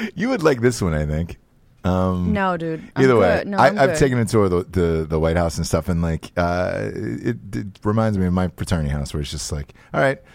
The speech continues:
Speaker 1: you live in a museum," and then, you know, it's, it seems weird to me that the actual president lives there, where you're just like,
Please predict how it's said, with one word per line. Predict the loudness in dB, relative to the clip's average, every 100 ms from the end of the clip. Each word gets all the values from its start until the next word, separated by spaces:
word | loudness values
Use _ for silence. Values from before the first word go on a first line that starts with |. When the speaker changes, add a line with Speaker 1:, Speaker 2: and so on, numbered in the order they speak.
| -20 _
Speaker 1:
you | 4
live | 4 4
in |
a | 4
museum," | 2 2 2 2 2
and | 2
then, | 0 -2 -2
you | -2
know, | 0
it's, | -2 -6 -4
it | -2
seems | 2 2 2 2
weird | 2 2 0
to | -2 -2
me | -2 -4 -6 _ -6
that | -6 -8 -20 _ _ _
the | -6 -2
actual | -2 -2 0 0
president | 2 0 0 -2 -2
lives | 0 0 0
there, | -2 -2
where | -2
you're | -2
just | -2 -6 -6
like, | -6